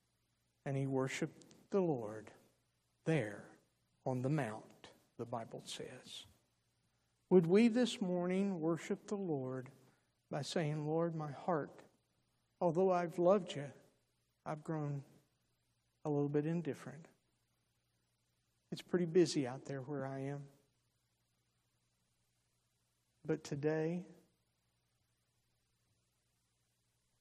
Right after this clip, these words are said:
I give my heart once again in newness. And I renew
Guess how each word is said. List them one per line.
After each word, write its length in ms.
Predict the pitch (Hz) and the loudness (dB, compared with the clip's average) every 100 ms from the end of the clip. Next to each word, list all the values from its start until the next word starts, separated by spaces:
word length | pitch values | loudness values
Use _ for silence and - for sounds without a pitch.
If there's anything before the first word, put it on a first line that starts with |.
| _ _ | _ _
I 100 | 143 | -6
give 260 | 139 151 151 | -4 -4 -2
my 160 | 190 180 | 0 -2
heart 360 | - 123 127 - - _ _ _ _ _ _ _ _ _ _ _ _ _ _ _ _ | -4 -10 -12 -16 -20 _ _ _ _ _ _ _ _ _ _ _ _ _ _ _ _
once 260 | 165 165 - | -2 -2 0
again 440 | 196 147 135 127 | -2 -2 -4 -4
in 220 | 139 143 135 | -4 -2 4
newness. 840 | 202 294 202 107 - - - - - _ _ _ _ _ _ _ _ _ _ _ _ _ _ _ _ _ _ _ _ _ _ _ _ _ _ | 6 6 4 0 -8 -8 -8 -12 -18 _ _ _ _ _ _ _ _ _ _ _ _ _ _ _ _ _ _ _ _ _ _ _ _ _ _
And 180 | 165 165 | 0 2
I 320 | 160 165 151 - - _ - | 4 2 0 -6 -20 _ 0
renew 880 | 170 170 165 160 196 196 175 139 | 4 4 4 4 4 6 4 4